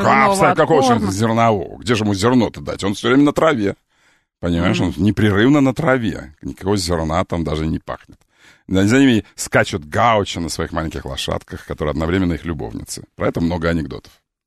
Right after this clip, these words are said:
Speaker 2: Гаучо.
Speaker 1: Боже мой.
Speaker 2: Гаучо и его егуа, и его кобылка — это всегда есть много анекдотов. Как у нас про Чапаева, так у них про Гаучо. Серьёзно, а? А
Speaker 1: Может
Speaker 2: Чапаев
Speaker 1: быть,
Speaker 2: не
Speaker 1: их не надо пускать сюда?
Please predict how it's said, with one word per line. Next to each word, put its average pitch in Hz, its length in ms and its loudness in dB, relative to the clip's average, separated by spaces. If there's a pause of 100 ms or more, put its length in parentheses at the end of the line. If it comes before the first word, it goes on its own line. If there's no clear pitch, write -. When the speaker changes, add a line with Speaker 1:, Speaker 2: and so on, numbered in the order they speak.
(160)
Speaker 2:
Гаучо. 113 400 0 (240)
Speaker 1:
Боже 175 200 -16
мой. 190 240 -12
Speaker 2:
Гаучо 156 480 2
и 123 80 4
его 120 300 4
егуа, 147 480 4
и 104 60 2
его 110 180 2
кобылка — 127 480 0
это 78 240 -6
всегда 92 320 -4
есть 113 200 -4
много 95 260 -4
анекдотов. 95 440 -6 (380)
Как 117 100 2
у 156 60 2
нас 190 200 2
про 175 140 -2
Чапаева, 160 540 2
так 135 180 0
у 139 60 -2
них 135 180 2
про 131 140 -4
Гаучо. 131 340 -2 (600)
Серьёзно, 147 500 2 (100)
а? 185 280 2 (460)
А - 60 -4
Speaker 1:
Может - 140 0
Speaker 2:
Чапаев 208 300 4
Speaker 1:
быть, 233 80 0
Speaker 2:
не 240 60 2
Speaker 1:
их 233 100 0
не 240 80 2
надо 285 260 0
пускать 196 520 -10
сюда? 151 380 -10